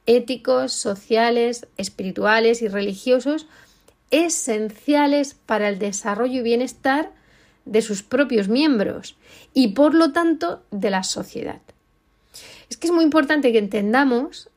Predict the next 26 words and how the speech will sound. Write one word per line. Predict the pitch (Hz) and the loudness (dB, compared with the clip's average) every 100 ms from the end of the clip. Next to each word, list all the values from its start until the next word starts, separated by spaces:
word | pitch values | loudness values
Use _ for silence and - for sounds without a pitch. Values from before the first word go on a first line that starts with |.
| _ | _
que | 254 | 0
si | 226 | 0
queremos | 220 220 240 294 | 0 2 2 0
buenas | 277 277 254 247 | 0 0 0 -2
sociedades, | 254 240 233 233 254 220 247 269 | -2 0 2 4 4 4 2 -2
tenemos | 262 226 226 | -4 -2 -2
que | 226 220 | -2 -2
tener | 233 240 | 0 0
buenas | 220 233 240 - | 4 4 2 -4
familias. | - 196 214 285 262 180 190 - - _ _ _ _ _ _ _ - - - | -6 -2 0 0 0 -2 -8 -20 -20 _ _ _ _ _ _ _ -20 -20 -12
Y | - 233 | -4 0
cuando | 247 233 226 | 2 4 4
veamos | 220 233 311 339 | 4 4 0 -2
crisis | - 302 349 339 269 | -2 0 2 0 2
en | 233 | 4
la | 202 | 4
sociedad, | - 208 208 208 226 254 | 0 -6 -4 -2 0 0
miremos | 240 220 214 247 285 | 2 2 2 0 -2
cómo | - 262 254 | -2 0 0
están | 247 247 | -2 0
las | 233 220 | 0 -2
familias, | 226 214 254 196 - 190 - - - _ _ _ _ _ _ _ _ _ _ _ | -8 -4 -2 -4 -6 -12 -20 -20 -20 _ _ _ _ _ _ _ _ _ _ _
porque | 226 220 | -8 -4
está | 226 - 285 330 - _ | -6 -4 -2 -2 -6 _
totalmente | 254 233 277 269 269 254 277 - _ | -2 0 0 0 0 0 -2 -4 _
unido. | 240 240 240 185 - | -2 -2 -2 -4 -8